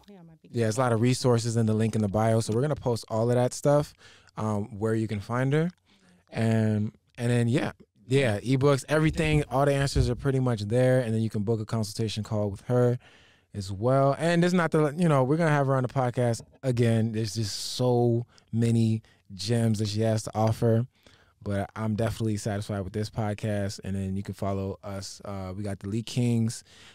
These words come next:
Speaker 2: the Facebook group, uh, Delete Kingdom. Uh, but yeah, Delete King eight fifty is where you can follow me.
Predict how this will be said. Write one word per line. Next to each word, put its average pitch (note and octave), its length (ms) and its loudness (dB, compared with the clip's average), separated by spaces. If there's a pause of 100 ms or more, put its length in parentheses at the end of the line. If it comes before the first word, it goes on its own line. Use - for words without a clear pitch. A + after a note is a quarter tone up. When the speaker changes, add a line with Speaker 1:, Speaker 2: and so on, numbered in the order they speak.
Speaker 2:
the - 80 -14
Facebook C3+ 460 2
group, C#3 320 4 (160)
uh, G#2 280 0
Delete A2 320 0
Kingdom. D#3+ 600 2 (400)
Uh, G#2+ 240 2
but A#2 180 0
yeah, C#3 200 4 (160)
Delete C3 240 2
King C3+ 200 2
eight B2+ 140 0
fifty C3 240 0
is A2 100 -2
where A2+ 120 2
you A2+ 60 0
can G#2+ 120 -8
follow A2+ 280 -2
me. A#2 280 -2